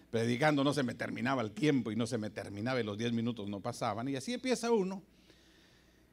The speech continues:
Y entonces, eh, nosotros teníamos algunos negocios con mi esposa en nuestro país. Eh, teníamos corriendo, creo yo, en ese tiempo unos cinco negocios diferentes, aunque de una manera tenían relación unos con otros.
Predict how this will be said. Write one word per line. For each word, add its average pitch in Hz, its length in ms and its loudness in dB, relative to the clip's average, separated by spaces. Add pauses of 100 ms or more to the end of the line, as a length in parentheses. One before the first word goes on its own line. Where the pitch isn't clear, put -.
(360)
Y 226 100 10
entonces, 233 640 8
eh, 185 120 6
nosotros 196 520 2
teníamos 190 480 0
algunos 170 360 2
negocios 175 760 0
con 120 160 0
mi 139 100 6
esposa 165 600 4 (400)
en 117 100 0
nuestro 131 320 0
país. 175 640 -2 (960)
Eh, 113 540 -2 (540)
teníamos 165 440 0
corriendo, 165 480 2
creo 151 200 0
yo, 160 240 2
en 143 100 0
ese 139 260 -2
tiempo 160 460 0
unos 139 220 0
cinco 151 240 -2
negocios 147 520 0
diferentes, 151 840 -2 (420)
aunque 151 240 0
de 165 80 2
una 240 220 4
manera 190 320 2
tenían 160 280 0
relación 156 400 0
unos 160 180 -4
con 151 140 0
otros. 156 520 -4